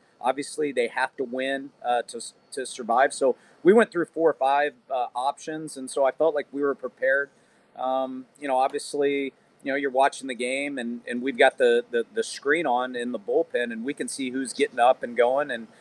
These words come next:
uh, we kinda had the lanes where if they're gonna, uh, throw a lefty or Kikuchi, we, we thought this would be,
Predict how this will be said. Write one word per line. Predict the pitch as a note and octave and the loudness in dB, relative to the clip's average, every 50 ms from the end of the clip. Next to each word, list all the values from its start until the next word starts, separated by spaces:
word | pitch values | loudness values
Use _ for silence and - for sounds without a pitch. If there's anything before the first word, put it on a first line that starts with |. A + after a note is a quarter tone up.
| _ _ _ _ _ | _ _ _ _ _
uh, | - A2+ B2 B2 | 2 4 4 4
we | A#2+ C3 C3 | 4 2 0
kinda | - D3 C#3+ C3 B2 | 0 2 4 4 4
had | B2+ C#3 C#3+ A#2+ | 4 2 2 0
the | B2 | -4
lanes | A#2+ B2 C3+ C#3+ D3 C#3 B2+ A#2 - - | -4 -4 -4 -4 -4 -6 -8 -10 -10 -4
where | B2 B2 B2+ B2+ B2+ | -2 0 2 2 0
if | A#2+ - _ | 0 -2 _
they're | - B2+ B2 | -8 -6 -6
gonna, | C3 B2 A#2+ A#2+ A2+ - _ _ _ _ _ _ | -4 -6 -6 -6 -6 -10 _ _ _ _ _ _
uh, | A#2+ A#2+ B2 A#2+ - _ | -2 -2 0 -2 -2 _
throw | - C3+ C#3 C3+ C3 B2+ | -4 -2 0 0 0 -2
a | |
lefty | A#2 A2+ B2 B2 B2+ - - C#3+ C#3 C3+ | -2 -2 -2 -2 -2 -4 -6 -6 -6 -4
or | A#2+ | -6
Kikuchi, | - - - - - - C#3 C#3+ C#3+ - - D3 D3+ D3+ D3+ C#3+ | -4 -6 -8 -8 -6 -6 -8 -6 -8 -10 -10 -8 -6 -6 -6 -6
we, | A#2+ B2 B2+ B2+ | -6 -8 -8 -8
we | A2+ B2+ C3 | -8 -8 -8
thought | B2+ - C#3 C3 B2+ - - | -4 0 0 0 0 0 -4
this | C3 C3 - - | -6 -8 -8 -10
would | - C3+ A#2+ G#2+ | -16 -20 -20 -16
be, | G#2+ C3+ C3+ C#3 C3+ | -14 -14 -14 -14 -14